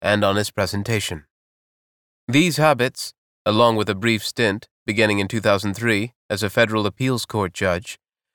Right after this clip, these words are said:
all but guaranteed Roberts's confirmation after George W. Bush nominated him to the Supreme Court in two thousand five. With his baseball metaphors, charming family,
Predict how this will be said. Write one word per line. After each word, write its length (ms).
all 180
but 220
guaranteed 580
Roberts's 480
confirmation 800
after 260
George 380
W. 340
Bush 320
nominated 560
him 180
to 120
the 80
Supreme 440
Court 380
in 100
two 160
thousand 400
five. 400
With 120
his 160
baseball 480
metaphors, 800
charming 480
family, 600